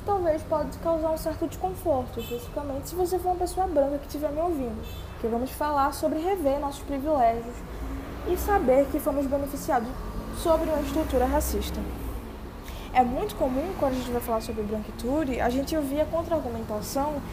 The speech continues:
de que negros também reproduzem o racismo.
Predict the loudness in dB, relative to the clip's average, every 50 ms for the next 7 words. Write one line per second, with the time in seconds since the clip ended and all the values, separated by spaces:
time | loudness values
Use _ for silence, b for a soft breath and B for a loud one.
0 | B B B B -2 2 2 2 2 2 4 6 6 6 6 6 2 4 4 4
1 | 4 6 6 6 6 6 6 6 4 4 4 2 2 4 4 4 4 4 2 2
2 | 2 2 0 0 0 -2 -2 -2 -2 -2 -2 -4 -4